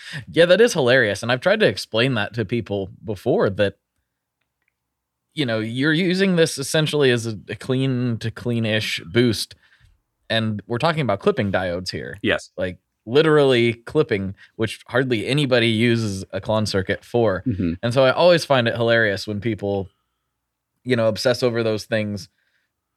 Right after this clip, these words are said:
Speaker 1: that they don't even use,
Speaker 2: Yeah.
Speaker 1: you know?
Speaker 2: Oh, for
Speaker 1: Um,
Speaker 2: sure. For sure. And I say this as somebody who, uh, is in that minority who really likes the sound of a Klon running at full tilt.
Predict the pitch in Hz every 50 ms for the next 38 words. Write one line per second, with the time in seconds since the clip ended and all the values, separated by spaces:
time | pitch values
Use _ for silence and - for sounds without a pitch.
0 | _ _ _ - 127 127 127 123 135 131 131 127 120 113 113 123 120 95 71 -
1 | - - - _ - 98 82 78 - 101 101 110 113 110 - 127 135 110 117 110
2 | 110 101 95 110 101 85 - _ _ - 98 90 - 98 92 87 87 - 131 135
3 | 147 185 202 - - 151 131 131 131 123 110 - 120 110 107 107 107 101 101 107
4 | 101 101 101 98 - - 92 92 92 90 90 - - 104 98 - 123 127 123 117
5 | 113 - - - _ _ _ _ - 104 101 98 98 101 117 117 104 98 101 101
6 | 92 92 104 107 107 110 107 101 98 101 98 98 95 - - - - - - 101
7 | 104 101 - - 101 - 190 90 - - - - 104 98 95 95 92 90 92 82
8 | 73 - - 92 82 - - - 80 57 52 -